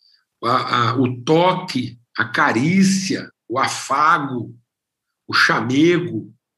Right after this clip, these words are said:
são características da natureza de Deus revelados na figura pedagógica materna.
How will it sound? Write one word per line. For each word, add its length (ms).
são 580
características 1000
da 120
natureza 1120
de 180
Deus 540
revelados 920
na 100
figura 580
pedagógica 1040
materna. 540